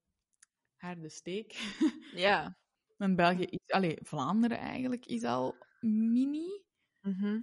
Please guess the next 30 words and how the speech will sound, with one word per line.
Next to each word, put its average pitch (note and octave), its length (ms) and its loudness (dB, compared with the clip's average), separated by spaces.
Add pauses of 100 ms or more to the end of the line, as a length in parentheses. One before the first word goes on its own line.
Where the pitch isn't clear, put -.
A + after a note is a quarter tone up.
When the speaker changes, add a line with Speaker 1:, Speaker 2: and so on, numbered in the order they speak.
Speaker 1:
dan D#5+ 140 -12
zijn A3 180 4
er G#3+ 60 4
zo G3 240 6
drie G#3 320 8
mensen C4 760 2 (300)
dat G#3 220 -2
dan G3 260 2
mogen F#3+ 360 4
beslissen A3 460 -2
of G#3 120 -4
een F#3 160 0
boek G3 200 -4
goed G#3+ 180 -2
of E3+ 100 -2
slecht - 400 -6
is. - 340 -10
En F#3 160 -4
dan F#3 160 0
denk F3+ 200 -2
ik, F3+ 200 -8
Speaker 2:
Ja. G3 400 -2 (440)
Speaker 1:
"Allee, E3 320 -2
jongen." E3 520 0
Speaker 2:
En, - 280 -6
en F#3+ 440 -4
op, - 340 -8
op G3 320 -8
basis G3 480 -4
van F3+ 400 -10